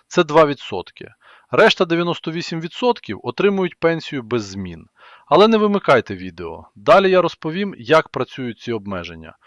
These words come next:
Хто повністю захищений, навіть якщо пенсія дуже велика. І поділюся роздумами, чи справедливо це рішення. Зараз буде найцікавіше. Отже, постанова стосується тільки спеціальних пенсій понад двадцять шість тисяч,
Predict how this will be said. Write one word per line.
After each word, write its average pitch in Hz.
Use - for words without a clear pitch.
Хто -
повністю 190
захищений, 151
навіть 147
якщо 131
пенсія 175
дуже 131
велика. 120
І 143
поділюся 202
роздумами, 131
чи -
справедливо 165
це -
рішення. 87
Зараз 180
буде 160
найцікавіше. 131
Отже, 98
постанова 220
стосується 190
тільки 196
спеціальних 131
пенсій 208
понад 156
двадцять 135
шість -
тисяч, -